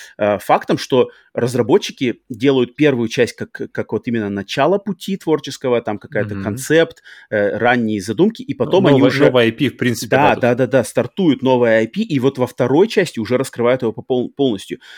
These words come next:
Speaker 1: И они считали, что как бы Sony им дадут, они, они, они когда делали Days Gone, они были уверены, что нам дадут раскрыться. И когда они после, значит, вот этого, эм, холо-, э, плохого приёма от критиков Days Gone, продажи слабенькие,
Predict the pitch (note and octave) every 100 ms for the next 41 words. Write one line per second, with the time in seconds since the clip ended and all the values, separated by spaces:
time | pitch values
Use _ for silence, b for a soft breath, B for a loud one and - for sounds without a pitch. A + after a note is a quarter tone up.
0 | B - A#2 D#3 - F3 D#3+ - - B2+
1 | A2 B2 - - - - D3 G3+ - A#2+
2 | G2+ A2 E3 - G#2+ C#3 B2+ D3 C3 C3
3 | D3+ C#3+ B2+ A2+ E3 C#3+ A2 G2 G2 D#3
4 | F3 A#2 A#2+ B2+ A#2+ A2+ A#2 F3 D3 G2
5 | G#2+ G#2+ C3+ A2 B2 - - B2 - B
6 | B B - A#2+ A#2+ D#3+ B2+ B2+ D#3+ C#3
7 | C#3 B2 A2+ A2+ A2 - G#2+ A#2+ A2+ G#2
8 | G2+ b b b _ G2 G2+ F#2 E2+ F#2
9 | D#2+ - B2+ B2+ A2+ - A2 - _ -
10 | G#3 B2 B2 D3+ A#2+ - A#2 B2+ A2+ G2+
11 | - _ - - C3+ - A2+ - G#2+ G#2
12 | D#3 G#3 F3 - G#2+ B2 A2+ - C3+ F3+
13 | A3 D3 G#2